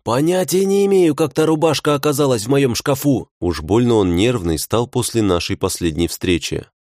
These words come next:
Всё-таки справедливость восторжествовала. "Так тебе и надо, старый пройдоха!"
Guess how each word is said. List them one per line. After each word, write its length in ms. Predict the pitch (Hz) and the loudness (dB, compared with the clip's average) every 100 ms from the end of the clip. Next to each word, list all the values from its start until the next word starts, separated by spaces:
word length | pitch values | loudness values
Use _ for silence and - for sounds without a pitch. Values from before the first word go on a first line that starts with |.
| _ _ | _ _
Всё-таки 400 | - - 107 - 95 | -8 -4 -2 -2 -2
справедливость 840 | - 90 80 80 98 143 139 - | -2 -2 0 -2 0 2 0 -2
восторжествовала. 1040 | 131 - 139 131 131 131 127 104 73 - - | -4 -2 -2 -2 -2 0 2 0 -2 -6 -6
"Так 180 | - 151 | -2 0
тебе 300 | 170 156 165 | 0 2 2
и 40 | 165 | 4
надо, 260 | 135 87 | 2 0
старый 320 | - 104 87 | 0 0 0
пройдоха!" 640 | 80 92 104 92 - 71 | 0 0 2 0 -2 -10